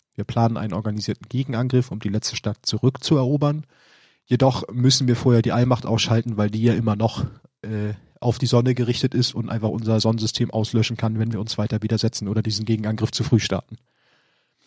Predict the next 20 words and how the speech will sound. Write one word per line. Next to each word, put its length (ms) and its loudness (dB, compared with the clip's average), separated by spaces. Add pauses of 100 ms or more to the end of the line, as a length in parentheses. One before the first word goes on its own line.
(800)
Während 400 4
wir 80 6
den 120 4
Angriff 360 2
auf 400 -2
die 220 -4
letzte 300 -2
Stadt 420 2 (260)
beginnen, 840 2 (300)
sorgen 580 2
wir 220 4
selber 320 6
dafür, 560 2
dass 360 4 (540)
die 100 -2
Allmacht 540 2 (160)
deaktiviert 800 -2
wird. 440 0 (1700)
Äh, 520 0
genau. 300 0